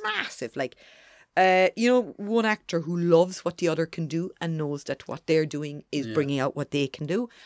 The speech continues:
Speaker 1: and it's just this incredible symbiosis. I said, "I'll nip out to the loo now and see what, see what happens." And I'm gone out the room. Left the room. They just kept creating. Now, if that wasn't happening, they'd stop, "Wait till I come back in." And I was like, "We're laughing."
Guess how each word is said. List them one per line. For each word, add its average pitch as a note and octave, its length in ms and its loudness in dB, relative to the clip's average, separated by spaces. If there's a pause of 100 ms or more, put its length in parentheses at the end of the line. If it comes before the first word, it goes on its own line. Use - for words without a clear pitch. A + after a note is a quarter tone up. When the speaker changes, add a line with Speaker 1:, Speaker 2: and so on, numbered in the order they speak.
(100)
Speaker 1:
and D#3+ 80 -2
it's D#3 80 -2
just - 160 -8
this C3 160 -6
incredible C#3 460 -4
symbiosis. C3+ 720 -4 (460)
I D#3+ 80 2
said, - 240 -6 (260)
"I'll D4+ 100 -2
nip D#4+ 200 -4
out D#3+ 140 -2
to E3 100 -12
the D#3 100 -4
loo C3+ 140 -4
now B2+ 180 -8
and - 100 -16
see D#3 200 -8
what, D#3 140 -12 (200)
see C#3 220 -6
what C#3 100 -10
happens." - 340 -12
And C3 100 -6
I'm B2+ 60 -8
gone B2+ 120 -4
out - 140 -8
the - 80 -8
room. - 80 -10 (840)
Left A#3+ 240 -2
the B3 80 0
room. G#3 260 2 (760)
They E3 180 6
just C#3+ 240 -4
kept - 220 -6
creating. A#2 480 -6 (560)
Now, D#3+ 160 0
if D#3+ 120 -2
that A3 180 0
wasn't G3+ 320 2
happening, D#3 500 -6
they'd C#3+ 180 -4
stop, - 340 -2
"Wait C3+ 140 -4
till A#2 160 -8
I A2+ 60 -8
come A#2 180 -12
back - 220 -10
in." A2+ 140 -12 (440)
And C3 80 -6
I B2 40 -2
was A2+ 120 -6
like, F#2+ 180 -6
"We're C3 160 -8
laughing." - 420 -8